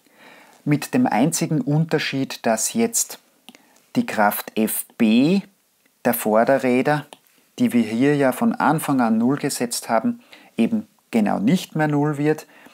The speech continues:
Man muss dann entsprechend das Gleichgewicht eben noch einmal hinschreiben und benötigt dann zwei Momentengleichgewichte beispielsweise.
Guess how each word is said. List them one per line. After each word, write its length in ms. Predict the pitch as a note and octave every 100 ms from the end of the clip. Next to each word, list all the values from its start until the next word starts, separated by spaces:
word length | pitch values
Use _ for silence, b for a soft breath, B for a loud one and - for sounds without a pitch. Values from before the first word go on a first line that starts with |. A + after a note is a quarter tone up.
| B B
Man 180 | B2+ B2
muss 160 | A#2+
dann 140 | A#2 A2+
entsprechend 500 | A2 - A2+ - A2+
das 160 | G#2+
Gleichgewicht 760 | - F#2 G2 - A2+ G#2 - -
eben 180 | - A2
noch 320 | G2 G#2+ B2+
einmal 300 | C#3 C3+ A#2+
hinschreiben 760 | A#2 B2+ C#3+ - A#2 A2+ B2+ B2 B B B
und 500 | - A#2+ A2+ A2+ - B B B B B
benötigt 960 | - B2 A2 G2+ C3+ - C3 - - -
dann 340 | A#2 A#2 B2 B B B
zwei 480 | - G2+ F2 F#2+ C3+
Momentengleichgewichte 1600 | C#3+ A2+ G#2+ A#2+ A#2 C#3+ B2 B2+ B2 - C#3 C3 B2+ - - B2+
beispielsweise. 920 | B2+ B2 - B2+ - B2 B2 D3